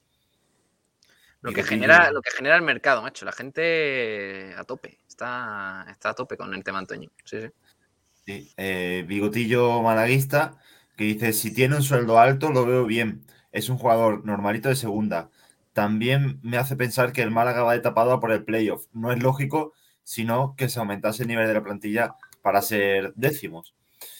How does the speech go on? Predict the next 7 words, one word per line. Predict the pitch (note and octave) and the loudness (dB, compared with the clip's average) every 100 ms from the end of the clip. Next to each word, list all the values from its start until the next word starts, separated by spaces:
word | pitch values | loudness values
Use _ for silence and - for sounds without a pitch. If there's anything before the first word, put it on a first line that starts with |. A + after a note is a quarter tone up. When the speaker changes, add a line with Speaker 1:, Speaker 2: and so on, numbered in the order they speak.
| - - _ _ G2 | -20 -20 _ _ -4
Speaker 2:
Eh, | G2 G2 G2 G2+ G2 G2 G2 F#2+ G2 F#2+ | -2 0 0 0 0 0 -2 -2 -4 -4
bueno, | A2 | -4
más | G2 F#2+ | -4 -4
comentarios, | G#2+ G#2 A2 A2+ | -2 2 2 2
por | A#2 A2 | -2 -4
ejemplo, | - A#2 A2 G#2+ G#2 G#2 G2+ G2+ | -2 -4 -4 -4 0 2 2 -2
eh, | - G2+ G2 | -4 -2 -2